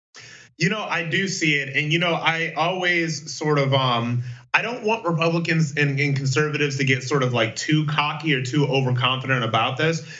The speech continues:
but every single, um, indicator that we're seeing indicates that there is gonna be a red wave in Congress. But the question is,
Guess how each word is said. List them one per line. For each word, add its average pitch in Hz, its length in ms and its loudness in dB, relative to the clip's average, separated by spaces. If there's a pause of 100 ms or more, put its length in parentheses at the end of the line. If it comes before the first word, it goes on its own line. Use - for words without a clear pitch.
(120)
but - 360 -4
every 180 520 0
single, 147 840 0
um, 123 420 0
indicator 151 600 0
that 117 180 -4
we're 117 80 -2
seeing 135 460 -2
indicates 131 480 0
that 120 100 -4
there 123 140 0
is 135 220 0
gonna 131 160 2
be 127 120 2
a 113 60 -4
red 113 240 -2
wave 113 180 0
in 107 80 -4
Congress. 151 400 -2
But 117 120 -2
the 123 100 0
question 175 440 -2
is, 143 380 0